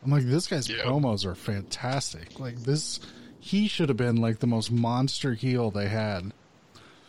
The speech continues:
Speaker 1: And yeah,
Speaker 2: Yeah.
Speaker 1: I absolutely knew nothing about him.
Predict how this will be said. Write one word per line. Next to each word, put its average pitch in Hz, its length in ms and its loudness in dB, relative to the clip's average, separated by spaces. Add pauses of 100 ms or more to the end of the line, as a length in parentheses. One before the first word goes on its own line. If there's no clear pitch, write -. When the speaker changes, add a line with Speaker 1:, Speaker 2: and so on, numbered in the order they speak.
(440)
Speaker 1:
And 107 100 -2
yeah, 107 260 4
Speaker 2:
Yeah. 98 140 -2
Speaker 1:
I 120 40 -2 (100)
absolutely 101 320 0
knew 98 100 4
nothing 98 320 2
about 92 280 0
him. - 80 -4